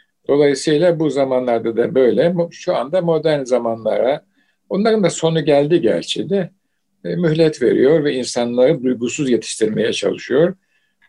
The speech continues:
Halbuki işte biraz evvel Tarkovski'den bahsettiniz. Köpek bir can, insan kadar mütekamil değil. Ama o bile dehşete düşüyor. İnsanlar böyle boş ve donuk gözlerle bakıyorlar.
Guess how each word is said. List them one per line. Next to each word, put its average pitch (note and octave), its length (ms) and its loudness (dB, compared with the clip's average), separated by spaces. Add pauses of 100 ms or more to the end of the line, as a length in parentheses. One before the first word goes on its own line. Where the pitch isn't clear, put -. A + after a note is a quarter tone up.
Halbuki C#3+ 500 0
işte C3+ 280 0
biraz B2+ 260 4
evvel B2 280 4
Tarkovski'den A#2+ 800 -4
bahsettiniz. A2+ 880 -4 (540)
Köpek D#3+ 400 2
bir C#3+ 100 4
can, C3+ 420 2
insan A#2 400 -6
kadar C3 260 2
mütekamil B2+ 880 -2
değil. D3 440 2 (280)
Ama A#2 260 -2
o E3 180 0
bile D#3+ 320 2 (120)
dehşete A#2 520 -2
düşüyor. C3+ 460 -2 (340)
İnsanlar A#2 560 -2
böyle A2+ 440 2
boş A#2+ 300 -2
ve G#2+ 200 2
donuk B2+ 300 -2
gözlerle G#2 520 0
bakıyorlar. A2 520 -4